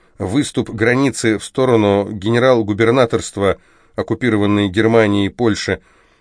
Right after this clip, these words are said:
образованный изгибом русла Буга в районе Лудина, не оборудовался для длительной обороны.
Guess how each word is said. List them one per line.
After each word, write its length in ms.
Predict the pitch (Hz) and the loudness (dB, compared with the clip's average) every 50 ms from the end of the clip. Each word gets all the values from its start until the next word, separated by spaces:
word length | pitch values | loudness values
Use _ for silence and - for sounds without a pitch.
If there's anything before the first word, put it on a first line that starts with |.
| _ _ _ | _ _ _
образованный 680 | 107 98 113 120 120 107 131 139 120 117 117 113 107 90 120 | -4 0 0 0 2 0 0 0 2 2 2 0 0 0 -4
изгибом 560 | 104 95 104 107 135 131 110 117 113 107 104 | -4 -6 -6 -4 -4 0 2 2 2 2 2
русла 400 | 117 123 117 - - 110 104 104 | 0 0 -2 -4 -4 -4 -4 -4
Буга 560 | 92 90 107 127 123 107 95 104 98 95 95 - | -4 -4 -4 -4 -4 -2 0 2 2 2 0 -2
в 140 | 110 95 | -4 -2
районе 540 | 107 117 120 120 120 110 107 104 104 98 101 | 0 0 2 2 2 2 2 2 2 0 0
Лудина, 640 | 87 104 110 123 151 165 127 110 107 101 92 85 - - _ _ _ _ _ _ _ _ _ | -2 -4 -2 0 -2 0 0 0 0 2 0 0 -4 -8 _ _ _ _ _ _ _ _ _
не 200 | - 104 120 123 | -6 -2 0 2
оборудовался 760 | 127 123 120 139 139 160 170 147 135 123 120 113 - - 117 | 2 2 2 4 4 4 2 2 2 0 0 0 0 -4 -4
для 180 | 98 101 110 113 | -2 2 2 2
длительной 480 | 101 110 139 131 - - 123 117 123 | 2 0 -6 -6 -2 -2 0 2 2
обороны. 540 | 127 123 143 156 147 113 90 80 73 67 69 | 2 4 2 2 2 2 0 -2 -4 -8 -12